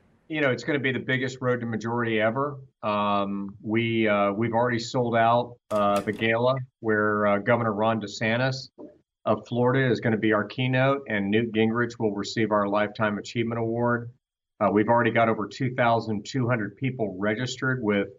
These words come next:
over a week to go, and I think we're gonna end up somewhere between twenty-five hundred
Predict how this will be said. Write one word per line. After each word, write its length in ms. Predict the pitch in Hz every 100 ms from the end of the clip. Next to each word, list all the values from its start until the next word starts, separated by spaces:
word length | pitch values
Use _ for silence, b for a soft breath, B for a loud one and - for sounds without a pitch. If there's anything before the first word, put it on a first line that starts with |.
| _ _ _ _
over 280 | 120 123 127
a 60 | 117
week 300 | 104 120 117
to 60 | 110
go, 380 | 104 107 107
and 80 | 101
I 100 | 104
think 200 | 107 131
we're 100 | 117
gonna 140 | 107 107
end 200 | 107 104
up 140 | 107
somewhere 400 | - 131 120 120
between 340 | 104 101 117 104
twenty-five 560 | - 117 110 117 110
hundred 460 | 107 113 110 110